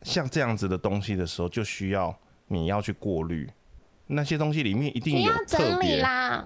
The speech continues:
Speaker 1: 对，一定有特别对你来讲是，它是属于特别有意义的，其他的东西可能就是一般，它只是可能你过程，人生过程当中的占有到某些时间，但一定有几本是特别有意义的。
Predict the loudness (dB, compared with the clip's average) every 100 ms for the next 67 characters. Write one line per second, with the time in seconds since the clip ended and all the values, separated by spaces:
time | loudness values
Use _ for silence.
0 | -4 0 2 2 2 0 0 0 2 2
1 | 2 2 2 0 -2 -4 -10 _ -2 0
2 | 0 -2 -2 0 0 2 0 0 0 0
3 | -2 -2 -4 -4 -4 -4 -2 0 0 0
4 | 0 -2 -2 -2 -4 -4 _ -8 -2 -2
5 | 0 -2 -6 -8 -4 -2 0 -2 -2 0
6 | 0 -2 -4 -2 -2 -4 -2 -2 0 0
7 | 0 0 0 0 0 0 -2 -8 _ _
8 | _ -20 _ -20 -4 0 0 2 2 2
9 | 0 0 -2 -2 -4 -8 -6 -2 -2 -4
10 | -6 -2 0 0 0 -2 0 0 0 -4
11 | -2 0 0 -2 -4 -4 -6 -4 -6 -8
12 | -10